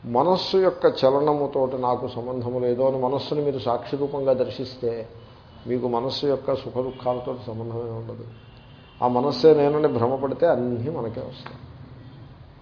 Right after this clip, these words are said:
కాబట్టి ఏ విశేషణము కూడా ప్రధానమునందు ఉంటుంది తప్ప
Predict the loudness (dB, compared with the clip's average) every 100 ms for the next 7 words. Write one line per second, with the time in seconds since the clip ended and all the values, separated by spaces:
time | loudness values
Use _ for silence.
0 | -20 -20 -20 -20 -20 -20 -20 -20 -20 -20
1 | -20 -14 2 4 4 2 6 8 8 4
2 | 4 6 6 6 6 6 6 4 2 0
3 | -8 -16 -20 -20 -20 -20 -20 -20 -20 -20
4 | -20 -20 -20 -12 -6 0 4 6 4 4
5 | 2 2 0 0 0 2 4 2